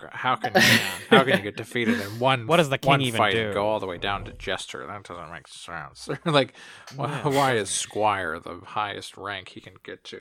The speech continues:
Speaker 1: <laughs> You know, it's like, what are the rules of this? I don't know. So, but I, I did think it was pretty cute. I thought the costumes were
Speaker 2: <laughs>
Speaker 1: fun.
Speaker 2: Oh, translator
Speaker 1: Yeah,
Speaker 2: microbes.
Speaker 1: <laughs> yes. I was being pedantic. But I, I did think that it was cute, and it was fun to see Phil and Lem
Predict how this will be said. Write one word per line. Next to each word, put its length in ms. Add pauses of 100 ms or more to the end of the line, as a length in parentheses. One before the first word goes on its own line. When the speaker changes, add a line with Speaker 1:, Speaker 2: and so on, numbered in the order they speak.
(120)
Speaker 1:
<laughs> 100
You 100
know, 160
it's 260
like, 220 (380)
what 120
are 80
the 140
rules 400
of 160
this? 340
I 80
don't 120
know. 120
So, 240
but 300 (240)
I, 240 (100)
I 80
did 160
think 160
it 60
was 100
pretty 240
cute. 260 (120)
I 80
thought 160
the 80
costumes 480
were 100
Speaker 2:
<laughs> 140
Speaker 1:
fun. 160
Speaker 2:
Oh, 100
translator 800
Speaker 1:
Yeah, 140
Speaker 2:
microbes. 280
Speaker 1:
<laughs> 0
yes. 300 (400)
I 80
was 120
being 180
pedantic. 520
But 200 (180)
I, 280
I 40
did 160
think 180
that 120
it 60
was 200
cute, 320 (140)
and 420 (500)
it 60
was 220
fun 280
to 80
see 720 (800)
Phil 340
and 220
Lem 440